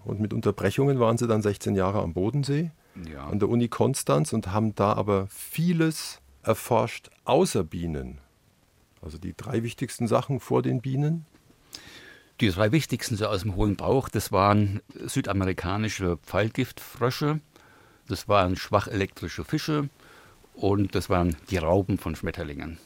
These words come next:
Speaker 1: Und ich hab mir sagen lassen, weil Ihre Begeisterung so groß war und Ihre Neugier, Sie hüpften munter alle Jahre auf ein neues Wesen.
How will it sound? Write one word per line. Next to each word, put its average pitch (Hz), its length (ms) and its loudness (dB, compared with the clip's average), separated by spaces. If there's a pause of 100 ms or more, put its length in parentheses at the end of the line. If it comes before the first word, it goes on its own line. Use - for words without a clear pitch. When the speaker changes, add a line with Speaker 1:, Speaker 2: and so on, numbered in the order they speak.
(440)
Speaker 1:
Und 82 180 -6
ich 92 100 -4
hab 101 100 -2
mir 107 120 2
sagen 90 380 0
lassen, 123 560 0
weil 101 140 2
Ihre 98 160 -2
Begeisterung 92 580 -2
so 98 80 -6
groß 90 400 -4
war 113 220 2
und 113 100 -6
Ihre 107 180 -4
Neugier, 120 640 0
Sie 113 360 -2
hüpften 127 420 -2
munter 131 500 2
alle 117 140 2
Jahre 113 560 0
auf 101 240 -4
ein 107 100 0
neues 101 320 -2
Wesen. 76 380 -4